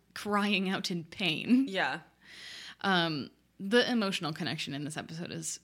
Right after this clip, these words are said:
Speaker 2: So good.
Speaker 1: spot on. And I think the scoring works really well, particularly the reunion scene at the
Speaker 2: Yeah,
Speaker 1: very end.
Speaker 2: I was gonna say that. Yeah, that's one of my observations.
Speaker 1: Mm-hmm.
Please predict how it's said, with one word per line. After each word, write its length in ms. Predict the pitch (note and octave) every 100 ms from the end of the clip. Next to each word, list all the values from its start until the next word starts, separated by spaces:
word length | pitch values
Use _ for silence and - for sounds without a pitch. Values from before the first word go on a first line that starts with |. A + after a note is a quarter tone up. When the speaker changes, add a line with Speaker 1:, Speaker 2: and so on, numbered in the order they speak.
| _
Speaker 2:
So 280 | - G#3 A3
good. 260 | F#3+ F3+
Speaker 1:
spot 440 | D3 - G3 F3 -
on. 180 | D#3+ C3+
And 140 | G#3
I 120 | A3+
think 180 | A3+ A3+
the 100 | F#4
scoring 580 | - - F3 D#3+ C#3 A#2
works 300 | G2+ C3 -
really 320 | E3 E3 D3
well, 180 | D#3 C3
particularly 600 | - G3 F#3+ - A#3+ B3
the 120 | G3+
reunion 640 | F3 D#3+ D#3 D#3 E3 F3 -
scene 520 | - - G3 G3 G3+ -
at 140 | E3
the 80 | F#3
Speaker 2:
Yeah, 120 | E3+
Speaker 1:
very 260 | D3+ D3+ D#3
end. 80 | F#3+
Speaker 2:
I 100 | G#3+
was 100 | A3+
gonna 160 | B3
say 240 | B3+ A#3+ B3
that. 280 | A3+ D3 D#3+
Yeah, 180 | F3 D#3+
that's 200 | D#3+ F#3
one 80 |
of 40 | F3+
my 100 | E3
observations. 720 | E3 D3+ C#3+ D#3 C3+ B2 F3+
Speaker 1:
Mm-hmm. 120 | D#3+